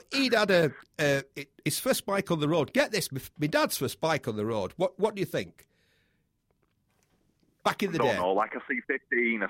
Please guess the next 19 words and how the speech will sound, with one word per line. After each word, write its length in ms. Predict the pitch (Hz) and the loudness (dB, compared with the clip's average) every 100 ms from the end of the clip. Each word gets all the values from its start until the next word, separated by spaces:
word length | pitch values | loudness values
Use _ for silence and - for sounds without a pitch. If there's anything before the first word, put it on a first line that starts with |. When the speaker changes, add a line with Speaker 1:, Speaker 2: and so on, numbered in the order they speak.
| - | -2
Speaker 2:
small 180 | 113 113 | 0 2
R 260 | 104 98 | 2 2
B 100 | 107 | 2
S 160 | 107 - | 0 2
A. 240 | 95 92 - _ - | 2 0 -2 _ -6
Speaker 1:
Yeah, 180 | 127 127 | -4 -2
C 260 | - 233 | -2 -2
fifteen 560 | - 202 - 139 143 135 | 0 -2 2 2 4 0
Speaker 2:
Bantam. 160 | 123 _ - | -4 _ -2
Speaker 1:
or 160 | 156 | 2
a 60 | 156 | 4
Bantam. 540 | 143 143 135 - 98 - | 4 4 2 -4 -8 -2
That's 220 | 175 170 180 | -2 -2 -4
what 140 | 165 | -4
you'd 160 | 156 - | -4 -2
think, 240 | 131 117 | -4 -2
wouldn't 220 | 123 113 | -6 -6
you? 160 | 98 82 _ _ _ _ _ _ _ - | -10 -12 _ _ _ _ _ _ _ -6
Speaker 2:
Yeah. 260 | 104 98 | 0 0